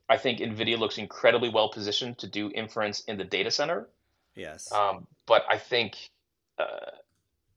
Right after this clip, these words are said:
Speaker 1: you know, they're gonna have to go up against some of their, their, their customers on that, 'cause some of them have a different view or wanna do it themselves. And then, then there's sort of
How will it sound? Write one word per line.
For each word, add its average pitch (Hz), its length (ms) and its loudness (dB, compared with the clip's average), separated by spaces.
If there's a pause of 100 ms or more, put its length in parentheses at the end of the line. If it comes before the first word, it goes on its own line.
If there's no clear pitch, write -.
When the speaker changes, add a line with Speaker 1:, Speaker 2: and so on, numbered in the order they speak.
(140)
Speaker 1:
you 139 80 -2
know, 104 240 2
they're 120 140 4
gonna 113 160 4
have 117 140 8
to - 60 -6
go 107 140 8
up 104 100 6
against 110 220 -4
some 110 120 -2
of 104 40 -6
their, 104 260 0
their, 101 380 -6
their 98 100 -2
customers 104 440 2
on 101 100 -4
that, 95 260 0 (200)
'cause - 240 -16 (400)
some 107 100 2
of 101 60 -2
them 101 80 -2
have 101 160 4
a - 20 -6
different 98 280 -4
view 113 300 0 (640)
or - 80 -8
wanna 98 180 0
do 104 120 0
it 101 60 0
themselves. 104 560 4 (640)
And 131 160 10
then, 147 260 8
then 147 140 6
there's 139 180 6
sort 127 260 4
of 117 240 -4